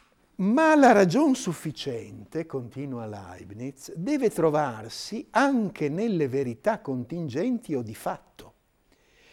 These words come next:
cioè nell'ordine delle cose sparse per l'universo, degli esseri creati. Cioè, come le ragio-, le verità di ragione sono riconducibili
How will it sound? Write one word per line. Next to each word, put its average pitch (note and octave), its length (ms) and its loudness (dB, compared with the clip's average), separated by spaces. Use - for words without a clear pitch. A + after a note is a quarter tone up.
cioè G#3+ 300 4
nell'ordine D#3+ 960 2
delle C3 240 -2
cose C#3+ 480 -4
sparse F#3 640 0
per B2 220 -6
l'universo, A#2+ 1040 -8
degli E3+ 360 2
esseri E3+ 520 0
creati. G#2+ 720 -8
Cioè, G#3 280 -4
come C4 380 2
le E3 180 6
ragio-, D#3 500 4
le D#3 140 4
verità D#3+ 480 2
di F#3 140 -2
ragione A#2 640 -2
sono A3+ 420 -2
riconducibili B2 1300 -4